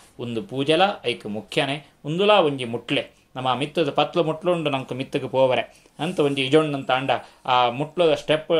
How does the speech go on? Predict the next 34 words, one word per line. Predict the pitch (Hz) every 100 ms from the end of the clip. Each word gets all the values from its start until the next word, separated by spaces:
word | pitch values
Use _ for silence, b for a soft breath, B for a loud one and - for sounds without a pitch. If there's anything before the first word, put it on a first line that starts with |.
| 147 139
ಎಳಂಚಿಡು | 135 156 170 175 147 - b -
ಪತ್ತು | 165 -
ಮುಟ್ಲು | 151 147 170
ಇತ್ತನಂತ | 165 160 151 143
ಆಂಡ | 139 139 120 B B
ಕಡೇತ | - 147 190 208 208
ಮುಟ್ಟುಗು | 190 175 - 180 170
ನಂಗೆ | 165 151
ಪೋವುಡು | 139 160 175 170
ಅಂತ | 160 147
ಆಂಡ | 160 160
ಸುರುತ | 135 147 165
ಮುಟ್ಟುನು | 160 160 - 160 156
ದಾಟೊಂದೇ | 127 139 175 180 190 202
ಕಡೇತ | 202 165 160
ಮುಟ್ಲುಗು | 151 147 147 143
ಪೋರೆ | 151 139 135
ಆಪಣ. | 127 113 104 98 b b 120
ಅಪಗ | 123 156 135 - B
ನಮ್ಮ | 139 139
ಸುರುತ | 151 170 185
ಮುಟ್ಲು | 160 160 156 151
ಬುಡ್ತು | 139 196 185 147 - _ -
ಸೀದಾ | 143 190 202
ಏನು | 190 175 151
ಲಾಸ್ಟ್ದು | 143 135 170 190 175 147
ಪತ್ತನೇ | 135 - 180 180
ಮುಟ್ಲಿಗೆ | 175 180 190 214
ಪೋಪೆ | 175 175 165
ಅಂತ | 156
ಲೈಪರೆ | 147 151 156 147 147
ನಮ್ಮತ್ತು | 135 120 - -
ಸಾಧ್ಯ | - - 117 131
ಇದ್ದಿ. | 107 110